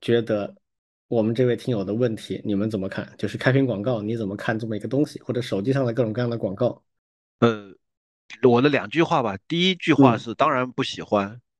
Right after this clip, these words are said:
Speaker 2: 但是人家也得吃饭。
Speaker 1: 嗯。那
Speaker 2: 那么我就自己稍微费点功夫跳过。
Speaker 1: 嗯。
Speaker 2: 但是基本上这些广告都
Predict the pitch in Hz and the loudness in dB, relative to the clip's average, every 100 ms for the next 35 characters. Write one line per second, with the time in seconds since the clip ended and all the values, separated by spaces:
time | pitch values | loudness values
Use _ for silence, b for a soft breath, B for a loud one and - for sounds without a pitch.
0 | _ 147 127 127 110 123 147 139 120 110 | _ 0 2 2 2 4 2 2 -2 -6
1 | 90 - 117 123 87 _ _ _ _ _ | -8 -6 0 0 -2 _ _ _ _ _
2 | _ - 117 135 127 113 98 101 107 101 | _ 2 6 6 4 0 -2 0 2 2
3 | 151 135 104 139 101 101 98 95 120 120 | 2 2 2 -2 -2 -4 -4 -2 2 4
4 | 120 143 110 104 117 113 113 127 113 131 | 4 2 2 2 0 0 2 2 4 2
5 | - _ _ _ _ - 117 101 98 - | 0 _ _ _ _ 2 2 2 -4 -16
6 | _ _ _ _ _ _ _ _ _ - | _ _ _ _ _ _ _ _ _ 2
7 | 170 156 147 - - 196 160 156 139 123 | 2 2 -8 -6 0 2 4 2 0 0
8 | 156 151 131 117 135 127 | 0 2 2 4 2 4